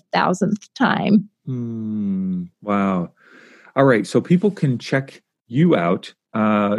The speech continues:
Speaker 2: and your personal work at aaron e hooley dot com, which is
Speaker 1: Yes.
Speaker 2: crazy. You, uh, obviously they can Google Aaron Hooley, but there's, uh, what's, what are the
Speaker 1: There's
Speaker 2: chances
Speaker 1: another
Speaker 2: of a
Speaker 1: Aaron Hooley.
Speaker 2: prominent photographer?
Speaker 1: Right?
Speaker 2: What
Speaker 1: When
Speaker 2: the
Speaker 1: I saw
Speaker 2: heck?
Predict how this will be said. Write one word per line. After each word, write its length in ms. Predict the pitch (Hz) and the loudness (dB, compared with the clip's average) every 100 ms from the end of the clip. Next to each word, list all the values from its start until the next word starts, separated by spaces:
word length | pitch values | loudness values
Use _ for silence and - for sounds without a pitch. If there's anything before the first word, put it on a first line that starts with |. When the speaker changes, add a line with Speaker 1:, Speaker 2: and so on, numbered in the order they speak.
| - | -2
Speaker 2:
and 140 | 113 | 0
your 120 | 110 107 | 0 0
personal 840 | - 127 - 120 110 104 101 - | -2 -4 -2 -2 0 2 2 -2
work 500 | 98 98 123 101 107 - | -2 4 4 4 0 -4
at 200 | 107 101 - | -4 -4 -4
aaron 400 | 113 120 127 120 - | -2 -2 -2 -6 -4
e 280 | 113 110 113 | -2 -2 -2
hooley 480 | - 113 110 107 104 | -2 0 2 0 -2
dot 240 | 92 95 | -4 -6
com, 420 | - 104 87 90 110 | -4 -2 0 -2 -2
which 180 | 131 180 | 0 4
is 120 | 202 | 4
Speaker 1:
Yes. 240 | 214 190 | 4 0
Speaker 2:
crazy. 480 | 143 180 139 104 110 - - _ _ _ _ - | 0 0 2 0 -2 -6 -20 _ _ _ _ -6
You, 200 | 135 - - | -4 -4 -4
uh, 140 | 107 104 | -4 0
obviously 360 | 135 120 - 92 | 0 -2 -2 -2
they 140 | 104 | -2
can 200 | 98 92 | 0 -2
Google 380 | 87 110 95 90 | 0 -2 -2 -4
Aaron 240 | 104 98 90 | -4 -2 -2
Hooley, 340 | 127 113 90 | -2 0 0
but 200 | 95 110 - | -2 -4 0
there's, 280 | 123 117 - _ _ | -2 -2 -8 _ _
uh, 60 | 135 | -10
what's, 460 | 151 - 165 - - | -10 -8 -10 -10 -12
what 120 | 160 | -2
are 20 | |
the 60 | 214 | 2
Speaker 1:
There's 140 | 311 370 | 2 2
Speaker 2:
chances 120 | 427 | 2
Speaker 1:
another 200 | 370 370 427 | 0 0 0
Speaker 2:
of 40 | |
a 60 | 262 | -2
Speaker 1:
Aaron 220 | 269 302 | -2 -2
Hooley. 480 | 359 508 539 427 196 | 0 0 0 0 0
Speaker 2:
prominent 380 | 190 190 180 _ - | -2 -6 -8 _ -16
photographer? 580 | 135 135 131 104 92 - | -10 -6 -6 -6 -6 -4
Speaker 1:
Right? 340 | 196 214 220 440 539 554 - - _ _ | -2 0 0 2 0 -2 -8 -10 _ _
Speaker 2:
What 80 | 285 | -2
Speaker 1:
When 80 | 302 | 0
Speaker 2:
the 60 | 311 | 0
Speaker 1:
I 20 | |
saw 180 | 381 349 | 0 0
Speaker 2:
heck? 300 | 277 - - | -2 -8 -16